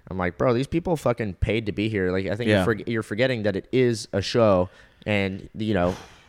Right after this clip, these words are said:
Speaker 1: it
Speaker 2: Dude.
Speaker 1: doesn't fucking matter at
Speaker 2: Roast,
Speaker 1: all.
Speaker 2: roast, the roast battle was big in L A.
Speaker 1: Huge.
Speaker 2: Huge.
Speaker 1: Huge.
Speaker 2: Ev-, it was, everyone was
Speaker 1: Line
Speaker 2: doing
Speaker 1: out the door trying to
Speaker 2: Yeah.
Speaker 1: fucking just get in there.
Speaker 2: Yeah.
Speaker 1: It was great. I loved it.
Speaker 2: It was
Speaker 1: I
Speaker 2: a
Speaker 1: loved
Speaker 2: fun,
Speaker 1: it.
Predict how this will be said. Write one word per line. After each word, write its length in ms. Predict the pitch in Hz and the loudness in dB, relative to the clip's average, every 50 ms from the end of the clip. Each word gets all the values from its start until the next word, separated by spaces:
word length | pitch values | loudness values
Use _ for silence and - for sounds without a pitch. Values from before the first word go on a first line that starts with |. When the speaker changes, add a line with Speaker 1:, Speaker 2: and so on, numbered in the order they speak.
| _ _ - | _ _ -4
Speaker 1:
it 80 | 120 | -2
Speaker 2:
Dude. 20 | 117 | 2
Speaker 1:
doesn't 320 | 123 120 117 117 110 - | 2 2 2 0 -4 -4
fucking 260 | - 110 - - 95 | -4 -4 -4 -4 -6
matter 220 | 92 98 101 95 92 | -4 -2 -2 0 2
at 60 | 87 | 4
Speaker 2:
Roast, 400 | 98 107 151 180 - - - - - | 6 8 8 8 6 2 -4 -6 0
Speaker 1:
all. 60 | 90 | 4
Speaker 2:
roast, 220 | 107 139 170 160 | 6 6 6 6
the 100 | - 98 | 2 2
roast 260 | 92 107 147 226 - - | 2 4 2 2 2 0
battle 220 | 294 277 254 247 | 0 0 2 2
was 160 | 143 110 92 85 82 - _ _ _ _ _ _ _ _ _ _ | 2 2 0 -2 -12 -20 _ _ _ _ _ _ _ _ _ _
big 380 | - 139 123 135 147 135 127 110 | -4 -2 0 2 4 4 2 2
in 100 | 98 87 | -2 -6
L 240 | 87 87 90 87 87 | -8 -12 -12 -14 -14
A. 280 | - - - - - - - _ _ _ | -14 -14 -16 -18 -20 -20 -20 _ _ _
Speaker 1:
Huge. 380 | - 143 127 101 85 - - - | -6 -4 -2 -2 -2 -6 -12 -20
Speaker 2:
Huge. 800 | - - - - 180 185 196 208 208 208 208 202 185 147 123 95 | -20 -20 -10 -4 0 4 6 8 10 10 12 12 12 10 10 8
Speaker 1:
Huge. 320 | - 117 101 82 - - - - | 6 4 0 -2 -6 -10 -12 -8
Speaker 2:
Ev-, 560 | - 139 151 165 175 180 185 180 170 156 123 - | -4 -2 2 2 4 4 4 4 2 2 0 -2
it 80 | - 117 | -2 0
was, 260 | 120 117 98 - - - | 0 0 0 -4 -8 -8
everyone 560 | - 113 151 170 175 180 180 165 156 147 92 | -4 -2 0 0 2 2 2 2 2 2 4
was 20 | 98 104 | 4 4
Speaker 1:
Line 120 | 113 120 123 | 4 4 4
Speaker 2:
doing 80 | 127 123 | 2 0
Speaker 1:
out 100 | 120 - | 0 0
the 80 | 120 | -2
door 280 | 107 117 120 120 117 110 | -2 0 2 2 2 0
trying 300 | - - 104 101 101 98 | -2 -4 -6 -4 -4 -2
to 60 | 90 | 2
Speaker 2:
Yeah. 140 | 98 101 98 | 4 4 4
Speaker 1:
fucking 360 | 92 98 98 95 92 92 92 - - _ _ _ - _ - | 4 0 -4 -6 -6 -8 -12 -14 -20 _ _ _ -20 _ -12
just 180 | 95 98 95 - | -10 -10 -8 -4
get 140 | 107 104 101 | -2 -2 -2
in 100 | 107 104 | -2 -4
there. 280 | 98 90 87 87 92 - _ _ - _ - | -2 -2 -4 -4 -6 -10 _ _ -20 _ -8
Speaker 2:
Yeah. 160 | - 143 139 - - _ _ - | -6 -6 -6 -6 -10 _ _ -4
Speaker 1:
It 60 | - | -2
was 100 | 135 117 | -2 -2
great. 260 | - 107 123 131 - - | 2 4 4 4 4 2
I 60 | - 143 | 0 0
loved 260 | 101 90 127 123 - | 2 2 2 0 0
it. 160 | 67 - - _ _ _ _ _ _ - - | -8 -10 -10 _ _ _ _ _ _ 2 4
Speaker 2:
It 60 | 302 359 | 8 8
was 120 | 381 294 | 8 8
Speaker 1:
I 40 | 151 | 8
Speaker 2:
a 20 | 123 | 6
Speaker 1:
loved 80 | 123 139 | 4 4
Speaker 2:
fun, 140 | 185 196 | 4 4
Speaker 1:
it. 60 | 170 | 2